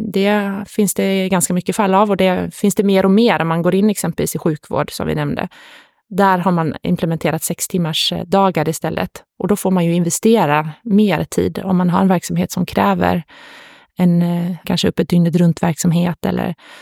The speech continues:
så där handlar det mycket om planera schemaläggningen och se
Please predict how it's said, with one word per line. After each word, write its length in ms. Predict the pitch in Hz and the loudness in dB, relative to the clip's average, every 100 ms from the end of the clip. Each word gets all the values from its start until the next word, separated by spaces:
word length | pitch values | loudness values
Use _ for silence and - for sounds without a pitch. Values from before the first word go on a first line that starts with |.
| - | -10
så 60 | - | -2
där 60 | 202 | 2
handlar 240 | 196 196 | 2 4
det 80 | 196 | 4
mycket 180 | 196 - | 2 0
om 80 | 165 | -2
planera 460 | - 170 170 165 | 0 2 2 0
schemaläggningen 1040 | - 185 175 175 165 165 160 165 170 175 175 | -2 -2 0 -2 -2 -4 -2 -2 -2 -2 -4
och 140 | 185 | -4
se 400 | - 196 185 180 | -2 0 0 0